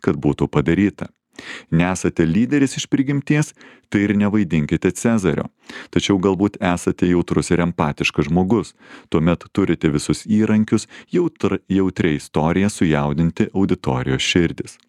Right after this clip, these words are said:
Kitaip tariant, turinys turi atitikti jūsų asmenybę. Finansininkams ir teisininkams nederėtų pasakoti labai jausmingų istorijų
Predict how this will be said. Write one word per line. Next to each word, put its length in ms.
Kitaip 360
tariant, 440
turinys 540
turi 320
atitikti 640
jūsų 300
asmenybę. 580
Finansininkams 880
ir 140
teisininkams 760
nederėtų 720
pasakoti 680
labai 280
jausmingų 560
istorijų 560